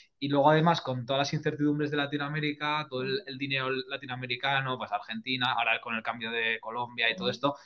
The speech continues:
hay mucha gente con, con capitales que, de no saber dónde meterlo, lo quiere meter a Estados Unidos. ¿Y la puerta de entrada cuál es para ellos? Pues Miami. Así que está montando un cúmulo ahí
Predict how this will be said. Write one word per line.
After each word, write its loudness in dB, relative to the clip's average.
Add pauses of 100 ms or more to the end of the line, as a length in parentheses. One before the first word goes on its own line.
(460)
hay 8
mucha 10
gente 6
con, 4
con 0
capitales 4
que, 8 (180)
de 8
no 10
saber 12
dónde 12
meterlo, 12 (140)
lo 4
quiere 8
meter 6
a 8
Estados 4
Unidos. 8
¿Y 4
la 4
puerta 4
de 10
entrada 6
cuál 8
es 10
para 10
ellos? 6 (280)
Pues -6
Miami. 0
Así 0
que 6
está 8
montando 12
un 10
cúmulo 12
ahí 10